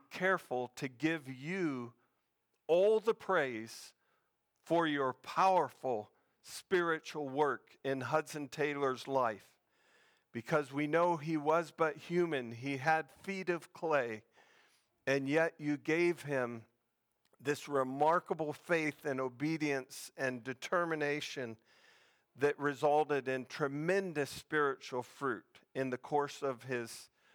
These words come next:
missionary career. So we give you praise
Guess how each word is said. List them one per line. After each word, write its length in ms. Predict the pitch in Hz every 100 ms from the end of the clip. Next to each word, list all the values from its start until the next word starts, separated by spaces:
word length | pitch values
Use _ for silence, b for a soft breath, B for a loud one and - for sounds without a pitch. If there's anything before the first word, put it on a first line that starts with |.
| b b b b b 294
missionary 760 | 139 151 - - 143 135 127 123 _ _ _ _ _ -
career. 560 | - 143 135 120 101 98 _ _ _ _ _ _ _ _ _ _ _ _ _ _ _ _ _ _
So 240 | - 180
we 180 | 151 151
give 340 | 139 156 185 175
you 200 | 190 180
praise 720 | - 151 120 104 104 - -